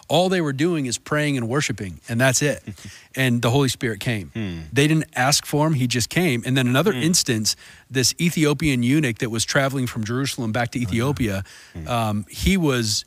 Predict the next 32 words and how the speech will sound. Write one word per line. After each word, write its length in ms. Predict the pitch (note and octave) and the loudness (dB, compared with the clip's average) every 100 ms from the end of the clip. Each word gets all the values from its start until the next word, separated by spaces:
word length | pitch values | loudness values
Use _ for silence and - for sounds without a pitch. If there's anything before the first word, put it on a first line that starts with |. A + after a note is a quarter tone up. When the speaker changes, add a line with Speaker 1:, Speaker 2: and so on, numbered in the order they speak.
| - | -6
Speaker 1:
trying 460 | - - D3+ F3 F3+ | -2 2 2 2 0
to 100 | D3+ | -2
understand 640 | C3+ D3 C3 - C#3+ A#2+ A2 | -2 -2 -2 -2 -2 -2 -2
Scripture. 540 | - B2+ - - D2 - - - - | -2 -2 -2 -6 -10 -16 -20 -20 -6
And 140 | C#3+ C#3 | 2 2
it, 140 | B2+ - | 2 0
and 120 | C#3 | 0
as, 160 | B2 A2 | 0 0
with 200 | C#3 B2+ | 0 0
as 100 | G#2+ | 2
much 260 | C#3 - - | 2 0 -2
integrity 600 | C#3+ A#2 C3+ D#3 G3 F#3 | -4 0 0 2 2 4
as 120 | D#3 - | 2 2
he 80 | |
could 120 | D#3 C#3 | 2 0
understand 580 | C3+ A#2 - D3 D3 | 0 0 0 2 2
it, 160 | A2 G2+ - - - - - | 2 -2 -10 -20 -20 -8 -2
and 140 | C#3+ | 0
the 60 | A#2+ | 2
Holy 280 | E3+ E3 C3+ | 2 2 2
Spirit 560 | - - D#3 C3 G#2 | 0 0 0 0 -2
brought 240 | B2 B2 - | -4 -4 -4
Philip 400 | - C#3+ B2 A#2+ | -4 -2 -4 -4
over 200 | A2 A2 | -6 -4
there 260 | A2 A2 | -4 -6
and 160 | B2+ A#2 | -4 -2
had 260 | F#2+ C3 A2+ | 2 0 0
him 180 | C3+ | -2
explain 580 | A#2+ A2+ - - B2+ A#2+ | -2 -2 -2 -2 -2 0
the 80 | G#2+ | -2
gospel 420 | G#2+ G#2+ G#2+ - | -2 -2 -4 -4
more 300 | G2+ A2+ F2+ | -4 -4 -6